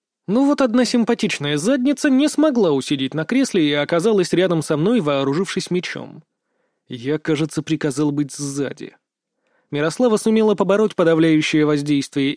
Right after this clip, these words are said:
избранного. За это ей мое уважение. Я видел очень много храбрых воинов, которые теряли боевой дух. "Напомню тебе, что я гвардеец, и указывать мне может только император.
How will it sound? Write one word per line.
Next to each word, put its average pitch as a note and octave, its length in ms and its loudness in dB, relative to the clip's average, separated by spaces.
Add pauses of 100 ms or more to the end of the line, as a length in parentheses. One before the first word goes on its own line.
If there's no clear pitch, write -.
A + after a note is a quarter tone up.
избранного. - 600 -12 (340)
За E3+ 180 0
это C#3+ 300 0
ей A#3+ 220 2
мое D#3 300 2
уважение. C3 680 -6 (480)
Я D3+ 280 0
видел A3+ 280 2
очень A#3+ 240 0
много B3 320 2
храбрых D3 400 -2
воинов, G#3+ 380 0
которые F3+ 440 2
теряли D#3+ 400 2
боевой C#3+ 440 0
дух. - 360 -20 (640)
"Напомню A3+ 460 2
тебе, G#3+ 220 2
что - 140 0
я G#3 140 2
гвардеец, F#3 640 0 (260)
и G#3 100 0
указывать G#3 500 2
мне D#3+ 180 0
может D#3+ 320 -2
только A#3 320 0
император. F#3 500 -2